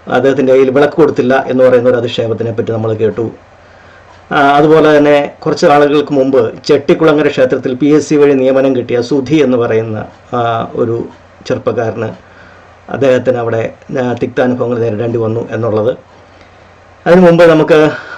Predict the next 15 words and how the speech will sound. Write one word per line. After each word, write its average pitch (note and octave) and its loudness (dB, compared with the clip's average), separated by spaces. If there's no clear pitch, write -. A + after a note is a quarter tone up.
നമ്മുടെ D3 4
കലാഭവൻ D#3 2
മണിയുടെ C#3+ 2
സഹോദരനായ B2+ 0
നൃത്ത C3 -2
വിദ്വാനായ B2+ -2
ശ്രീ D3+ 0
ആർ C3 2
എൽ C#3 2
വി D3 4
രാമകൃഷ്ണനെ B2+ 2
പറ്റി, A#2+ -4
ആ, A2+ -4
നൃത്താധ്യാപികയായ A#2+ -2
സത്യഭാമ B2+ 0